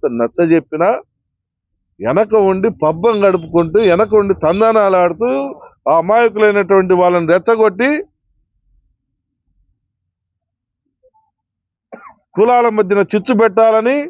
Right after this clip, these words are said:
ఈ రకంగా చూడటానికి మీకు ఏడ మనసు ఒప్పింది? మీరు,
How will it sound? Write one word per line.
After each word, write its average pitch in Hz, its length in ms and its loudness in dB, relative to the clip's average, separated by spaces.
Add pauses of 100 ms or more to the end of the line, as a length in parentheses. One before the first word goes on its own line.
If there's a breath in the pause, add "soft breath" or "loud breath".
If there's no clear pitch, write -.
(1200)
ఈ 165 80 0
రకంగా 185 400 0 (160)
చూడటానికి 196 580 -2
మీకు 160 340 -2
ఏడ 156 220 2
మనసు 202 360 -2
ఒప్పింది? 143 400 -4
మీరు, 151 580 -2